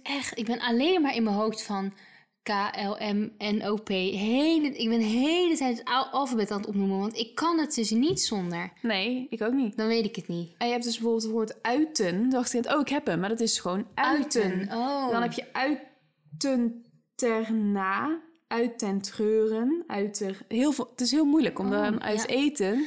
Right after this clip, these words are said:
Speaker 2: zeg maar, te
Speaker 1: Och.
Speaker 2: vinden.
Speaker 1: Is dat
Speaker 2: En het is
Speaker 1: gelukt?
Speaker 2: echt moeilijk om te vinden, want hij staat er ook niet in.
Speaker 1: <laughs> Echt niet?
Speaker 2: Nee.
Speaker 1: Oh.
Speaker 2: Nee, want na, dan zou die na uiterlijk, R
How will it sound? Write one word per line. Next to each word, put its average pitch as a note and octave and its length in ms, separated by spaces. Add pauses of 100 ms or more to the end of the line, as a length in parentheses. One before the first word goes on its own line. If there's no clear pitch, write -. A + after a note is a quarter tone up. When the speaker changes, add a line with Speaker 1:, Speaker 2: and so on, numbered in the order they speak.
Speaker 2:
zeg A#3 120
maar, A#3 160
te G3 60
Speaker 1:
Och. - 80
Speaker 2:
vinden. G#3+ 420 (440)
Speaker 1:
Is - 60
dat C4 120
Speaker 2:
En E4 40
het D4+ 100
is - 60
Speaker 1:
gelukt? G#3 140
Speaker 2:
echt F4+ 80
moeilijk E4+ 240
om C#4 100
te A#3+ 80
vinden, A#3+ 180
want F4 120
hij G4+ 80
staat C4 280
er B3+ 100
ook C4+ 60
niet G4+ 240
in. B3 140
Speaker 1:
<laughs> - 1500
Echt - 100
niet? G3+ 240 (1000)
Speaker 2:
Nee. D#4+ 540 (1000)
Speaker 1:
Oh. G3 140 (220)
Speaker 2:
Nee, D4 220
want G#3 180
na, B3+ 200
dan A#3 100
zou A#3 140
die A#3 120
na C4 260
uiterlijk, B3 920 (880)
R A3+ 240